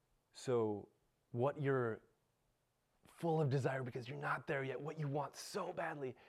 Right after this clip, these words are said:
it's, like, God's love, God's presence, God's light.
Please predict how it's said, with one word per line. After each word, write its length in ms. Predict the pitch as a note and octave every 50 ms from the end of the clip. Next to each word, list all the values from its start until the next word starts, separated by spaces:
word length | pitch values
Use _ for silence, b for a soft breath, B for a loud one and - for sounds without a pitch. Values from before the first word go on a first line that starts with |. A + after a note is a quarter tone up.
| b b b b
it's, 340 | D3 - - - - - - - _ _ _ _ _ _ _ _ _ _ -
like, 240 | F3 D3 D3 D3+
God's 380 | - E3+ E3 D#3+ E3 D#3+ C3+ C#3+
love, 320 | D#3 D#3 D#3 D3+ D3 C#3
God's 340 | C3 E3 D#3 D#3 D#3+ C3+ - - _ _ _ _ _ _
presence, 380 | - F3+ F3 C#3+ E3 E3 C#3+ -
God's 380 | - D#3 D3+ D3 C#3 A#2+ A2 C3
light. 260 | D3+ F3 F3+ E3